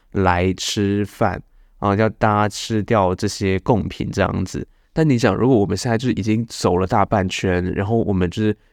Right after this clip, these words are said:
已经非常非常累了，然后现在要吃东西，开始要煮这些贡品，其实大家都很累。所以其实现在那个食福这样的一个，呃，步骤呢，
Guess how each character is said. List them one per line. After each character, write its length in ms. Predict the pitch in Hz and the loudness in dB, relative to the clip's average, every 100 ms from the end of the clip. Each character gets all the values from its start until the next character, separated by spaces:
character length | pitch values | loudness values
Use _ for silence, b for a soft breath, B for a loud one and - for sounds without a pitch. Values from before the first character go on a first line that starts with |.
| _ | _
已 100 | 98 | -2
经 200 | 98 110 | 0 -2
非 80 | 117 | 2
常 160 | 110 95 | 2 2
非 140 | 113 | 0
常 260 | 92 92 107 | 0 0 2
累 160 | 104 | 2
了， 140 | 87 - | 0 -2
然 100 | 98 | 0
后 120 | 98 | 0
现 220 | - 110 | 0 -2
在 180 | 107 110 | 0 2
要 120 | 107 | 2
吃 220 | 101 - | 0 0
东 140 | 101 101 | 0 0
西， 220 | - 101 | 0 -2
开 260 | - 113 113 | 0 0 0
始 160 | - | 0
要 160 | 104 110 | 0 0
煮 240 | - 95 | -2 -4
这 100 | 101 | -2
些 120 | 101 107 | -2 0
贡 220 | 120 104 | 0 -2
品， 200 | 95 85 | -4 -6
其 100 | 95 | -4
实 160 | 98 92 b b - | -4 -4 b b -4
大 160 | 101 | -2
家 160 | 98 95 | 2 2
都 200 | 95 92 | 2 0
很 200 | 107 - | -4 -2
累。 220 | 98 - _ _ - | -2 -2 _ _ -6
所 160 | 147 | 0
以 80 | 127 | 0
其 160 | 113 101 | 0 -2
实 140 | 98 | -2
现 280 | - 123 98 | 2 0 2
在 200 | 120 101 | 0 0
那 160 | 101 | 0
个 100 | 104 | 0
食 300 | 95 - 95 | -2 -2 -2
福 240 | 92 92 85 | -2 -4 -2
这 120 | 117 | 0
样 120 | 101 | 2
的 100 | 95 | 0
一 60 | 95 | -2
个， 180 | 101 98 _ _ - | -2 -6 _ _ -6
呃， 300 | 104 92 92 | -2 0 -2
步 200 | 113 113 | 0 0
骤 220 | 101 107 | 2 0
呢， 100 | 98 | 0